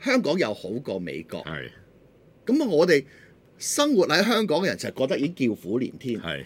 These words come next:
Speaker 1: 如果你拎返同樣經濟數據，美國係咪更加叫苦苦苦連天呢？
Speaker 2: 所以呢，其實我講，誒，喺禮拜二我都講啦，即係，誒，日本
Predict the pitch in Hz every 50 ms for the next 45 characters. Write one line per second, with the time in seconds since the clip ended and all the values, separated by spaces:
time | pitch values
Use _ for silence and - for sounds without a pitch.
0 | - - - - 262 320 311 330 285 - 302 294 269 - - 143 113 117 123 160
1 | 214 214 190 226 214 196 175 160 147 165 143 139 139 135 131 - - - - -
2 | - 175 175 151 151 180 214 180 208 196 190 - - - - 175 170 170 160 -
3 | 196 190 233 233 - - 190 160 151 151 147 - 127 165 - - 143 175 180 -
4 | 135 131 147 175 180 156 95 90 - - 151 139 160 175 - - - _ _ _
5 | - _ _ - - - 190 233 254 247 196 180 185 196 202 202 202 175 - 131
6 | 110 104 120 117 - - 120 147 - - 107 104 120 139 160 160 143 - - -
7 | - _ _ _ _ _ _ - - 113 120 123 120 117 117 120 117 - 147 175
8 | 175 143 139 131 127 120 113 107 110 101 113 127 139 113 - 90 90 95 101 90
9 | - - _ _ _ _ _ _ - - - 226 202 160 127 101 87 - - -
10 | _ _ - - 117 117 117 113 117 120 123 151 147 120 - - 147